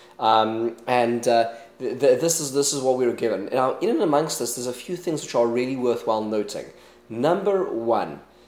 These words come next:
um, <clears throat> is that, um, there's a story embedded here, which happens in the middle, which is actually repeated at the beginning of Se-, of Sefer Shoftim, which is about, um, the daughter of Kalev. What happens is, is that Kalev comes to an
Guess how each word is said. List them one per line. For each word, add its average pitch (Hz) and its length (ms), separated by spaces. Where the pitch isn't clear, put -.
um, 117 340
<clears throat> 175 520
is 123 180
that, 127 340
um, 120 300
there's 139 480
a 151 40
story 180 600
embedded 113 360
here, 104 280
which 120 140
happens 123 320
in 113 60
the 117 60
middle, 131 380
which 127 160
is 127 100
actually 139 240
repeated 170 300
at 156 80
the 147 40
beginning 131 220
of 117 100
Se-, 120 260
of 113 160
Sefer 113 240
Shoftim, 110 440
which 120 140
is 113 100
about, 151 420
um, 117 280
the 123 80
daughter 143 420
of 123 200
Kalev. 110 460
What 135 120
happens 190 280
is, 151 180
is 127 40
that 131 160
Kalev 170 340
comes 143 220
to 123 140
an - 20